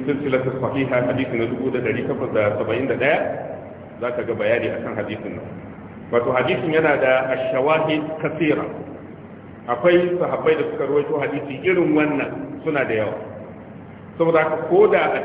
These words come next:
ce hadisin isnadin sa yana da rauni, saboda yawan, hada yawan yana gwada cewa hadisin ya inganta. Akwai, eh,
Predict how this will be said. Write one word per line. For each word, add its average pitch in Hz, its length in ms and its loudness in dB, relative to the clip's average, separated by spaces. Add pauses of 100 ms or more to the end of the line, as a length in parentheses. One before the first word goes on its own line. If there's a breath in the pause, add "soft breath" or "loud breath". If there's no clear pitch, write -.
ce 143 160 -6 (520)
hadisin 147 800 -4
isnadin 175 560 0
sa - 80 -2
yana 143 240 2
da 113 160 0
rauni, 117 400 -2
saboda 160 400 0
yawan, 175 400 6 (720)
hada 190 240 0
yawan 170 320 4 (560)
yana 151 240 -2
gwada 131 180 -4 (100)
cewa 135 200 -2
hadisin 131 320 -6
ya 123 160 -2
inganta. 101 440 -6 (560)
Akwai, 147 560 2 (640)
eh, 117 160 -2